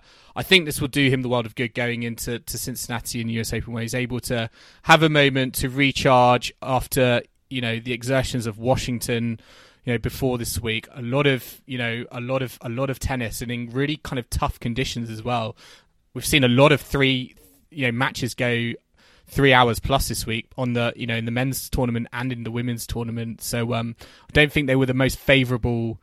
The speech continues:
conditions. Um, and yeah, he still, I think, played some really great tennis, but yeah, just, I think, just gave out on him in the end.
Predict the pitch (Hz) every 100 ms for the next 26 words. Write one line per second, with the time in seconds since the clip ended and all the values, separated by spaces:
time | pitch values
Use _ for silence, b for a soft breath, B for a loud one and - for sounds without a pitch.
0 | b b b b - 123 127 123 120 107
1 | 107 113 - - - 117 117 113 113 113
2 | 110 b b b - 123 127 113 117 123
3 | - 170 127 - - 127 - _ _ -
4 | 143 - 117 127 123 110 120 113 123 117
5 | 107 - 120 117 117 110 123 - 120 -
6 | 117 - _ _ _ - 131 - - -
7 | 143 131 139 127 - 123 107 120 117 117
8 | 120 117 120